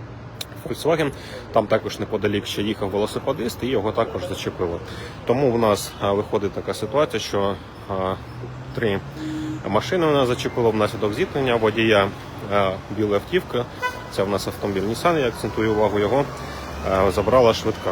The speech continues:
Працювала на місці події швидка. Також зараз у нас на місці, а, Д Т П у нас, е, чергують, а, правоохоронці. Можете бачити, у нас, а, ускладнений рух на дорозі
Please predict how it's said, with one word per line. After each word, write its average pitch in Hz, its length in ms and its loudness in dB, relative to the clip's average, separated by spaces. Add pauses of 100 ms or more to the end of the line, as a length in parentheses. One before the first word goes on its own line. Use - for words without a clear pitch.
Працювала 104 400 0
на 95 80 0
місці 98 320 -2
події 101 260 -2
швидка. 143 340 -2
Також 107 320 -2
зараз 113 460 2 (100)
у 101 140 2
нас 123 280 4 (200)
на 104 200 4
місці, 110 440 0 (640)
а, 98 200 6
Д 95 120 0
Т 98 100 -4
П 143 180 0
у 127 60 0
нас, 104 240 -2 (300)
е, 95 120 -2 (280)
чергують, 110 400 2 (240)
а, 95 60 0
правоохоронці. 101 720 2
Можете 107 280 -2
бачити, 98 380 0
у 104 40 -2
нас, 98 280 0 (580)
а, 95 40 -2
ускладнений 101 720 2
рух 190 260 0
на 151 100 2
дорозі 127 480 2